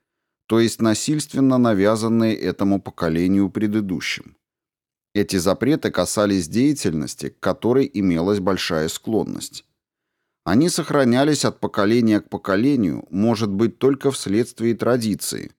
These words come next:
благодаря родительскому и общественному авторитету. Но возможно, что они уже организовались у будущих поколений как часть унаследованного психического богатства.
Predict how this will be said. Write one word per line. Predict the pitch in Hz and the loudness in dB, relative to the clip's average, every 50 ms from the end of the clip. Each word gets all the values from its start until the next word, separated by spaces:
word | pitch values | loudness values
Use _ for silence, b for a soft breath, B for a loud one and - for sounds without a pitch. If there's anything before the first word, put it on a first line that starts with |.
| _ _ _ _ _ _ _ - 82 | _ _ _ _ _ _ _ -6 -2
благодаря | 82 92 95 82 92 87 87 92 95 110 110 101 | 0 2 2 2 0 2 2 2 4 4 4 4
родительскому | 98 95 87 104 139 135 139 143 127 - - - 123 117 123 123 | 4 2 0 0 -4 -2 -2 -4 -4 -4 -4 -2 0 2 2 2
и | - - 101 | 0 0 0
общественному | 98 90 - - - 104 107 - - - 110 113 113 117 117 113 | 0 0 -2 -2 -4 -4 -4 -4 -4 -4 -2 0 2 2 2 0
авторитету. | 113 - - - 113 123 127 123 - - 90 73 - - - - _ _ _ _ _ _ _ _ _ _ - | 0 -2 -4 -4 -2 -2 -2 -4 -4 -4 -4 -4 -6 -8 -14 -18 _ _ _ _ _ _ _ _ _ _ -2
Но | 98 104 123 135 135 | 0 2 4 4 4
возможно, | 139 139 127 131 156 180 185 185 160 151 156 | 4 2 2 2 0 2 2 2 2 0 0
что | 143 - - 143 139 135 | -2 0 0 2 2 4
они | 131 131 147 160 | 4 4 4 6
уже | 160 147 131 107 110 131 135 - | 6 4 4 4 4 2 2 2
организовались | 78 123 120 110 120 120 123 120 107 107 107 101 92 104 120 131 139 127 - - - | 2 0 0 2 2 4 4 4 4 2 2 2 4 4 4 4 2 2 0 -2 -4
у | 110 | -4
будущих | 95 92 110 110 101 95 - - 95 - - | -2 -2 0 0 0 0 0 -2 -6 -6 -6
поколений | - 87 - 98 92 95 110 131 139 135 135 131 117 | -12 -8 -2 0 2 2 4 4 4 4 4 2 2
как | - - 107 104 - - | 0 0 0 0 -2 -2
часть | - - 131 139 147 143 - - - | -4 0 2 2 2 0 -2 -6 -4
унаследованного | 131 120 120 113 107 - - 110 120 135 131 127 127 123 127 131 127 123 123 120 | 0 2 2 2 0 0 -2 2 2 2 4 4 2 2 4 4 4 4 2 0
психического | - - - 107 - - 95 92 - - 90 - - 107 95 98 | -2 -2 -8 -8 -6 -4 -6 -4 -4 -6 -8 -6 -4 -2 -2 0
богатства. | 87 101 104 104 95 80 53 - - - - - - | 2 0 0 0 0 -2 -4 -4 -8 -16 -16 -18 -20